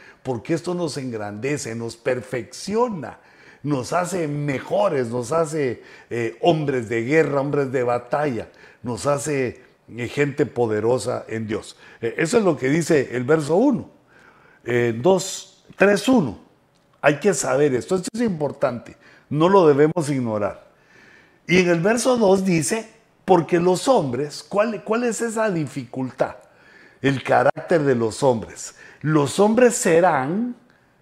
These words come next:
eh, se va a ir creciendo este tipo de maldad, de abominación, porque los hombres serán amadores de sí mismos, ególatras,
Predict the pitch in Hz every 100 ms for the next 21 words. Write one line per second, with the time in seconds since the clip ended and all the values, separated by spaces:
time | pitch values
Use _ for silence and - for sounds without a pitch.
0 | _ - 135 131 156 139 127 131 160 208
1 | 190 - 143 139 - 202 262 214 160 147
2 | 160 135 185 165 - 104 - - - -
3 | 113 123 117 110 110 117 135 165 160 127
4 | 127 113 113 113 117 107 107 101 165 117
5 | 123 - _ _ _ _ _ _ 151 147
6 | - 151 147 139 170 196 233 226 233 180
7 | 120 123 160 _ _ _ _ _ _ -
8 | - - 151 147 143 139 127 156 190 202
9 | 180 143 127 170 170 170 175 156 117 85
10 | _ - - - _ _ _ _ _ 160
11 | 151 143 185 175 131 104 - - -